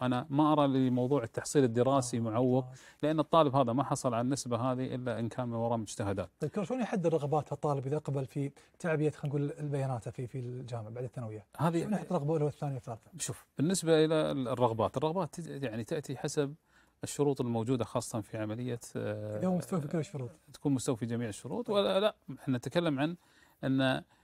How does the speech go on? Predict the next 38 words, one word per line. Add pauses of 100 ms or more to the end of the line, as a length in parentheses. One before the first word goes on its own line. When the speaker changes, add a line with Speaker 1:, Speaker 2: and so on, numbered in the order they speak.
(140)
Speaker 1:
آه،
من
متطلبات
التسجيل
أنك
تسجل
في
المرحلة،
في
ال-،
ال-،
جامعة
الكويت
مثلا، (380)
أن
تضع
عدة (300)
كليات.
Speaker 2:
ممتاز. (140)
Speaker 1:
علشان
Speaker 2:
تعبي
كامل
Speaker 1:
إيه،
Speaker 2:
البيانات.
Speaker 1:
ل-،
لأن
هذه
نسبة
وتناسب
بالقبول
Speaker 2:
صحيح.
Speaker 1:
وفي
Speaker 2:
حسب
Speaker 1:
عدد
Speaker 2:
ال-،
حسب
Speaker 1:
والأمور.
Speaker 2:
الأعداد.